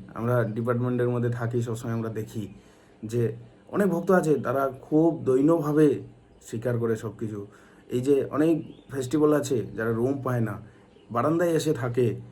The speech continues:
হ্যাঁ, লাইন দিয়ে প্রসাদ পেতে যায়, বাথরুমের জন্য লাইন দিতে হয়, খাবার জলের জন্য লাইন দিতে হয়, কিন্তু তাদের মনে কোনোদিনও জাগে না যে ইসকন ব্যবসা করছে, আমরা এত টাকা দিচ্ছি, আমাদের কেন হবে না,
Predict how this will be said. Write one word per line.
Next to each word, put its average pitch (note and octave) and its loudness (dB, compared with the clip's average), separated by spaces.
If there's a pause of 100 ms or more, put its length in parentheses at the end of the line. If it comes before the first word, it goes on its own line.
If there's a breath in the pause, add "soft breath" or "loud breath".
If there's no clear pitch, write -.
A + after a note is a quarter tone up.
(460 loud breath)
হ্যাঁ, B2 -4
লাইন B2 2
দিয়ে D#3+ 6
প্রসাদ D3 0
পেতে C3+ 4
যায়, A#2+ 2
বাথরুমের B2 2
জন্য F3+ 4
লাইন C3 4
দিতে B2 0
হয়, A#2+ 2
খাবার E3 0
জলের F#3 6
জন্য E3+ 2
লাইন B2 2
দিতে A#2+ 0
হয়, A2 0
কিন্তু B2 -6
তাদের C#3 2
মনে E3+ 6
কোনোদিনও F#3+ 6
জাগে C#3 2
না D3+ 6
যে A#2+ -2
ইসকন A#2+ -2
ব্যবসা A2+ -2
করছে, A2 -6
আমরা A2+ -4
এত A2+ -8
টাকা A#2 -4
দিচ্ছি, A#2 -4
আমাদের A#2 0 (120)
কেন A#2+ -2
হবে A#2+ 0
না, G#2+ -4